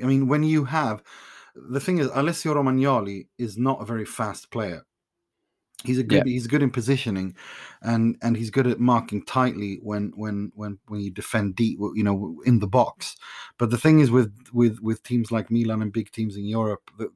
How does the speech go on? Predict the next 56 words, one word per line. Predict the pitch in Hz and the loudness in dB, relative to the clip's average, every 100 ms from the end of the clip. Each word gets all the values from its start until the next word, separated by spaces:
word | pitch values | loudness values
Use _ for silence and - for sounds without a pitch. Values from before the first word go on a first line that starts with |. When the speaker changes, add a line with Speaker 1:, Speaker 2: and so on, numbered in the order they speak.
| 110 | -8
Speaker 1:
you | 104 | -6
know, | 101 | -4
all | 113 113 | -2 -2
the | 101 | -2
big, | 107 - | -6 2
they | 123 | 4
don't | 143 110 | 6 4
defend | 107 139 127 | 2 2 2
that | 107 | 2
much | 101 101 | 0 -2
in | 104 | -4
the | 98 | 0
box | 127 - - | 0 -2 -6
anymore. | 92 87 80 92 | -4 -4 -6 -4
They, | 110 - | -4 -4
you, | 107 104 | -4 -4
you | 104 104 | -2 -2
know, | 92 | 0
they | 104 | -2
play | - 117 | 0 2
with | 104 98 | 2 0
a | |
pretty | - 104 | -2 -4
high | 92 107 98 | 0 0 2
line, | 110 123 87 78 - - - - - - | 4 4 2 -6 -18 -18 -16 -16 -12 0
and | 117 110 | 2 4
Romagnoli | 113 113 113 135 151 117 107 - _ - | 6 6 8 8 6 4 0 -4 _ -14
is | 117 127 | -4 -2
not | 120 - | -2 0
quick | 151 147 | -2 0
enough. | 104 76 - - | -2 -4 -10 -20
He | - 104 | -18 -14
can't | 113 117 101 | -2 -2 0
react | 104 127 240 | 0 0 -2
quick | - 101 - | -8 -12 -8
enough. | 87 - | -10 -10
He's | 92 - | -12 -12
not | - | -6
fast | - 143 135 - | 0 2 0 -4
enough. | 85 82 - | -10 -12 -12
He | 95 | -10
doesn't | 101 95 | -8 -6
have | 95 | -6
the | 92 | -4
pace. | 143 139 92 - - - - - - | 0 0 0 -10 -20 -20 -20 -20 -2
Tomori | 127 143 139 | 4 4 4
has | 110 127 113 | 2 0 0
all | 113 104 | 0 0
those | 104 95 | -4 -4
things. | 139 92 78 - _ - - - | -4 -6 -8 -18 _ -20 -20 -6
So | 123 | -2
I | 120 | 0
think | 143 117 | 0 2
with, | 123 110 | 2 0
between | 113 - 127 | -4 0 0
Romagnoli's | 117 120 120 127 127 117 104 - | 4 4 4 4 4 2 -2 -10